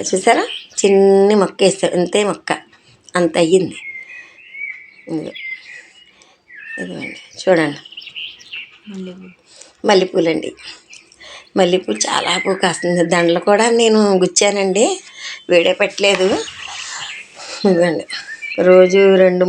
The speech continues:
Speaker 1: మూర, రెండు మూడు మూరలు అవుతుంటాయండి మల్లెపూలు. పెట్టుకుంటారు పిల్లలు ఇంట్లోని. ఉమ్, ఈ రోజు ఎన్నో లేవులేండి, కోసారు మొన్న.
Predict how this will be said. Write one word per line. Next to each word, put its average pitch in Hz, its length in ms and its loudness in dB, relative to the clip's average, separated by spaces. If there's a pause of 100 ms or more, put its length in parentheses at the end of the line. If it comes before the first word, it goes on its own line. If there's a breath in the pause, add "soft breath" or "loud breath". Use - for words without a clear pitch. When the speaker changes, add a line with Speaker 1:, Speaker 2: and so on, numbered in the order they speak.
Speaker 1:
మూర, 175 380 2 (560)
రెండు 170 240 4 (180)
మూడు 180 240 4 (100)
మూరలు 175 360 4
అవుతుంటాయండి 165 640 0
మల్లెపూలు. 160 480 0 (580 loud breath)
పెట్టుకుంటారు 175 640 0
పిల్లలు 175 320 2
ఇంట్లోని. 160 440 0 (960 loud breath)
ఉమ్, 165 360 -4 (200)
ఈ 185 80 6
రోజు 175 340 4
ఎన్నో 175 260 2
లేవులేండి, 175 560 2 (640 soft breath)
కోసారు 180 580 2
మొన్న. 170 180 -2